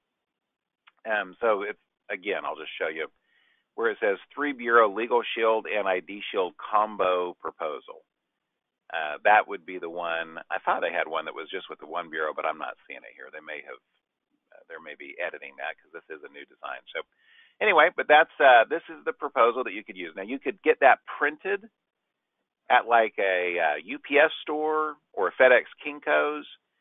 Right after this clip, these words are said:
I would be real careful printing this on a home computer unless you've got a nice color laser printer where it's gonna look professional. I would take it to a, you know, a, a, a U P S store or something like that and have it printed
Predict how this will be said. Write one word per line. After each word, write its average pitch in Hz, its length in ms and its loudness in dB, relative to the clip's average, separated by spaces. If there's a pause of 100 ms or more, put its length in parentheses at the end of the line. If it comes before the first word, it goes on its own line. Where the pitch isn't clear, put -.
(480)
I - 60 -4
would 190 160 -2
be 160 120 -6
real 147 320 4
careful 151 440 -2
printing 135 520 -4
this 127 180 0
on 110 100 4
a 87 80 4
home 147 440 -4
computer 143 600 -4
unless 117 420 2
you've 120 140 -12
got 107 180 6
a 92 60 2
nice 107 460 -2 (140)
color 107 420 -2
laser 104 640 -6 (640)
printer 120 360 -4
where 98 160 0
it's 87 120 -2
gonna 92 180 -10
look 101 320 -4
professional. 110 720 -2 (340)
I 147 60 -2
would 156 160 0
take 156 200 2
it 143 160 -2
to 127 180 0
a, 120 340 6
you 135 120 -8
know, 104 160 0
a, 113 260 2 (120)
a, 110 180 0 (120)
a 107 240 -4 (280)
U 135 140 -16
P 143 120 -8
S 135 140 0
store 95 220 0
or 87 40 -4
something 95 220 -10
like 90 140 -2
that 92 200 2
and 90 100 -4
have 120 240 4
it - 140 -6
printed 151 600 -6